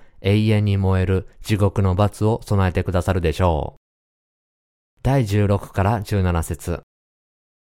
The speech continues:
また、小さいものにも大きいものにも、富んでいるものにも貧しいものにも、自由人にも奴隷にも、すべての人々に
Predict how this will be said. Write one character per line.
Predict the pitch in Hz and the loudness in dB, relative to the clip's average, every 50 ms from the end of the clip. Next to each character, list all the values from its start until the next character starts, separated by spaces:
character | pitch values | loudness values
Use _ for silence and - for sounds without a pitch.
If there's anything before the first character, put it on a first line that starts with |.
| _ _ _ _ _ _ _ _ - | _ _ _ _ _ _ _ _ -2
ま | 101 98 98 - | 0 0 0 2
た、 | - 95 90 87 - - - | 2 0 0 0 -2 -8 -14
小 | - - 123 123 117 | -4 0 0 0 0
さ | - 139 131 | 0 0 0
い | 117 | 0
も | 107 101 | 0 0
の | 98 95 92 | 0 0 0
に | 90 90 92 | 0 0 0
も | 98 113 - - - | 0 -2 -2 -4 -2
大 | 101 104 104 98 | 0 0 0 0
き | - 110 104 | 0 0 0
い | |
も | 87 92 92 | 0 2 2
の | 90 90 | 2 2
に | 87 85 | 0 0
も、 | 82 80 78 - - - - - - - - | -2 -2 -4 -4 -6 -12 -20 -20 -20 -16 -8
富 | - 127 123 120 113 | -2 -2 0 0 2
ん | |
で | 107 101 | 2 2
い | 98 | 2
る | 104 98 | 2 2
も | 95 95 | 2 2
の | 92 92 | 2 2
に | 92 92 | 0 0
も | 98 113 135 156 156 - - | 0 0 0 -2 -4 -2 -2
貧 | 101 98 104 95 | 0 0 0 -2
し | - - 101 | -2 0 -2
い | |
も | 90 87 | 0 0
の | 87 87 87 | 0 0 0
に | 90 87 | -2 -2
も、 | 82 78 76 - - - - - - - - - - | -2 -2 -4 -4 -6 -12 -20 -20 -20 -20 -20 -20 -18
自 | - - 98 | -6 -2 0
由 | 98 104 110 107 | 2 2 2 2
人 | 92 98 95 90 90 | 0 0 0 0 0
に | 90 92 | 0 0
も | 95 107 123 139 - - | 0 0 -2 -2 -4 -2
奴 | 98 92 | 0 2
隷 | 92 90 90 90 | 2 2 2 2
に | 92 92 | 0 0
も、 | 87 80 76 - - - - - - - | 0 0 -2 -4 -8 -16 -18 -18 -18 -16
す | - - 143 135 | -8 -6 -2 0
べ | 139 131 | 0 0
て | - 107 | 2 0
の | 95 90 | 0 0
人 | - - 107 95 | 0 0 0 0
々 | 101 - 87 82 | 0 0 0 0
に | 82 90 107 127 | 0 -2 -2 -4